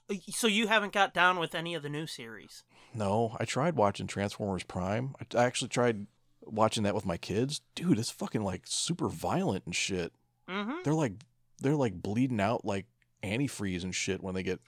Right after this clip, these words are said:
Speaker 2: hurt.
Speaker 1: Yeah.
Speaker 2: And, like, die-, all, like, dying like human beings. And I'm like, "What the? This isn't, I can't show my kids this show. What the hell?"
Speaker 1: What was that one they did not too long ago that it had, like, real baby-fied designs? It was almost like the pup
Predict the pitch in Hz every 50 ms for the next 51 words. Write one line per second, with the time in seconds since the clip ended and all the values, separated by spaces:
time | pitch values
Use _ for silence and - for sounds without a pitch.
0 | - - - - 104 98 113 139 - - - _ _ - - 156 170 226 254 240
1 | - - _ _ _ - - 113 104 98 87 90 - - - _ _ _ _ _
2 | - 101 87 - 95 95 110 113 71 107 107 107 101 90 82 - 87 87 113 127
3 | 120 107 104 95 - - 120 120 104 82 92 92 110 143 139 117 104 87 - 82
4 | 85 - - 110 120 123 117 104 - - 175 208 - - 123 101 98 101 - _
5 | _ _ - _ _ - - - - 233 - 330 294 - 104 90 - - - 147
6 | 208 - - 381 320 - - - - 123 92 95 95 92 - - 104 90 - -
7 | - 87 82 - - - 90 87 95 135 190 226 233 - - 294 220 226 339 359
8 | - - - - - _ _ _ _ _ 170 170 170 220 302 330 392 427 311 370
9 | 370 302 185 165 185 220 247 254 262 254 226 196 233 226 202 202 202 196 202 202
10 | - 226 208 202 196 196 214 202 185 170 185 170 160 147 151 147 165 165 156 -
11 | _ - - 196 190 190 226 214 196 196 190 147 135 127 139 151 175 214 226 175
12 | 135 - - 151 156 175 170 190 190 180 175 156 - _ _ - - - - 160
13 | 165 170 165 156 147 165 160 139 139 147 143 147 156 165 170 165 170 - 143 143
14 | 165 175 175 160 - 170 156 - - 139 _ - - - 156 147 -